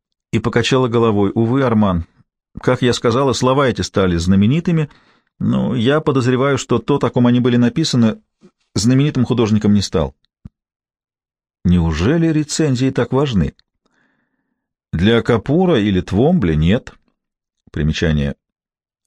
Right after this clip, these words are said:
Эдвин Паркер Твомбли, тысяча девятьсот двадцать восьмой, две тысячи одиннадцатый годы, американский художник. Конец примечания. А для начинающего художника, у которого первая выставка, очень важны.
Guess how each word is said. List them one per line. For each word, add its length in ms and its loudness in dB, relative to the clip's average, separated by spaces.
Эдвин 320 0
Паркер 380 -2
Твомбли, 520 -2
тысяча 480 -4
девятьсот 360 -2
двадцать 280 -2
восьмой, 420 -2
две 220 0
тысячи 360 -4
одиннадцатый 460 0
годы, 220 0
американский 560 -2
художник. 560 -6
Конец 300 -2
примечания. 580 -6
А 160 0
для 160 2
начинающего 640 0
художника, 560 -4
у 120 -4
которого 400 0
первая 400 0
выставка, 520 -4
очень 340 0
важны. 380 -2